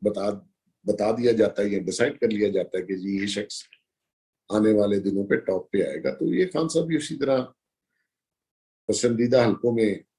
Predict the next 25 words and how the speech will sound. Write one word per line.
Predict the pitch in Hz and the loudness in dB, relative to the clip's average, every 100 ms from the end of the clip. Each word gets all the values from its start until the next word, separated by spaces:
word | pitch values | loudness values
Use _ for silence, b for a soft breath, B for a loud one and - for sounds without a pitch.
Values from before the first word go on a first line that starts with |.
| - | -6
introduce | 101 101 101 104 117 | -4 -2 -2 0 0
भी | 117 123 | -2 -4
हुए | 107 104 101 98 95 85 | -2 0 2 2 0 0
और | 82 80 76 _ | -4 -6 -12 _
जो | 104 101 | -6 -4
भी | 110 | -2
इनका | 101 - 101 | -2 -2 -4
बयानिया | 85 87 85 98 107 | -2 -4 -2 0 -2
था | 104 92 87 - - | -2 -6 -8 -8 -10
इंसाफ | 87 - - 92 92 - 92 | -8 -6 -6 -6 -8 -8 -6
का, | 87 - _ _ _ _ _ b b b b b _ _ - | -6 -8 _ _ _ _ _ b b b b b _ _ -16
equality | - 95 98 95 98 | 0 2 2 0 -2
का, | 98 92 90 85 80 - _ _ _ _ _ _ | -2 -2 0 -2 -8 -14 _ _ _ _ _ _
करप्शन | 101 95 - 98 87 | -2 0 -2 -2 -2
फ्री | - 95 | -2 -2
पाकिस्तान | 98 85 85 82 - 85 90 85 | -2 -2 -4 -6 -8 -6 -4 -6
का, | 85 82 | -8 -8
एहतसाब | 78 - - 90 101 | -10 -12 -8 -6 -6
का, | - 107 - | -8 -12 -8
वो | 165 | -4
नारे | 160 160 175 | 0 0 0
बड़े | 147 160 151 | 2 2 2
popular | 147 _ 120 - 127 123 - | -2 _ -4 0 2 2 2
नारे | 87 85 82 | -4 -4 -6
थे। | - | -6